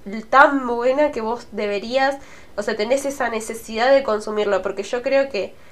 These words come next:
tenés que ser muy fan para realmente hacer, hacer, eh, o sea, dejar pasar esas cosas. Y te lo digo como alguien que consume personas que no, no fueron tan buenas tampoco. Yo soy muy fanática de los Beatles y es una, es mi banda favorita.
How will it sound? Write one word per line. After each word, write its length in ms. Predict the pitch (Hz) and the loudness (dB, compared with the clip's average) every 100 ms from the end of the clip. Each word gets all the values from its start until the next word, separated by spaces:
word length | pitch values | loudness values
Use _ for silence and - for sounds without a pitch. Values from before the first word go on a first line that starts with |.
| - | -10
tenés 220 | 220 247 | -2 -2
que 100 | 262 | -2
ser 240 | 277 269 254 | -2 0 0
muy 400 | 233 233 294 277 | -2 0 2 0
fan 440 | - 247 247 226 | -2 0 0 -2
para 280 | 208 185 180 - | -4 -4 -4 -4
realmente 640 | 196 202 202 196 196 196 190 | 0 0 0 -2 -6 -4 -6
hacer, 400 | 190 202 185 175 - | -2 -4 -4 -8 -12
hacer, 420 | 190 202 185 - | -6 -4 -4 -2
eh, 120 | 196 | -2
o 40 | 190 | 0
sea, 140 | 190 | 0
dejar 300 | 185 185 214 | 0 0 -2
pasar 240 | 208 214 190 | -2 -2 -4
esas 200 | 190 190 | -4 -6
cosas. 380 | 190 190 185 - - - | -6 -6 -12 -14 -20 -12
Y 120 | - - | -6 0
te 120 | 247 | 2
lo 120 | 240 | 2
digo 260 | 277 359 - | 2 0 0
como 220 | 254 240 | 0 0
alguien 240 | 285 311 | -2 -4
que 140 | 269 202 | -6 -4
consume 640 | 196 196 196 240 262 269 | -4 -4 -4 -2 0 0
personas 680 | 269 208 - 226 269 285 285 | -2 -4 -4 -2 0 0 -4
que 160 | 196 | -6
no, 260 | 190 202 233 | -4 -4 -4
no 140 | 208 202 | -4 -4
fueron 300 | 202 240 240 | -2 -2 -2
tan 200 | 202 185 | -4 -4
buenas 220 | 226 226 | -4 -6
tampoco. 640 | 208 190 208 240 208 175 208 - - - - - - - | -8 -6 -2 -2 -2 -4 -6 -12 -20 -20 -20 -20 -20 -20
Yo 460 | - 233 214 202 - - - - - - | -6 2 4 2 -2 -14 -20 -20 -20 -6
soy 200 | - 254 | 2 2
muy 180 | 254 330 | 4 4
fanática 440 | 311 277 254 214 | 6 4 4 2
de 80 | 208 | 2
los 140 | 185 | 2
Beatles 480 | 196 190 180 190 - - - - - | -2 -4 -4 -6 -8 -18 -20 -20 -6
y 120 | 202 | 0
es 160 | 208 220 | 0 0
una, 180 | 233 208 | 0 2
es 300 | - 196 202 | 2 -2 -2
mi 200 | 240 277 | 2 4
banda 260 | 220 196 | 4 2
favorita. 600 | - 180 175 175 175 185 | -4 -4 -4 -4 -4 -4